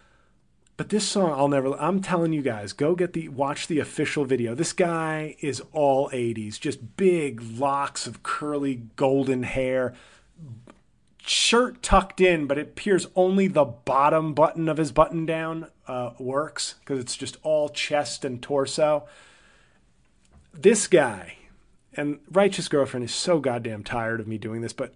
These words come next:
my fetish, because I think it applies to me, so it's a self-serving fetish. It's the,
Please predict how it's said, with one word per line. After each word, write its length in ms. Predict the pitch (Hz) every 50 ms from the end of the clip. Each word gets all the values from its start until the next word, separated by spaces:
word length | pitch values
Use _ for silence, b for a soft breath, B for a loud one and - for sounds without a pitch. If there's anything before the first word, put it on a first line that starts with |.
| _ _
my 480 | 143 156 180 202 220 220 214 196 190 196 b b b b b b b
fetish, 800 | - - - - - 156 131 107 95 92 - - - - - - - - - - - - _ b b b b b b b b b b b _ _ _ -
because 440 | - - - - - 196 196 156 165
I 100 | 147 143
think 300 | 135 - 156 147 143 147
it 60 | 139
applies 500 | 135 - - - 135 127 123 127 123 - -
to 120 | - 123
me, 300 | 117 110 101 - 92 101
so 140 | - - 175
it's 120 | 165 185
a 40 | 190
self-serving 880 | 190 - - 208 202 202 196 - - - 170 165 160 147 123 127 123 120
fetish. 520 | - - 123 101 87 76 - - - - -
It's 200 | 175 175 - -
the, 220 | 214 202 190 190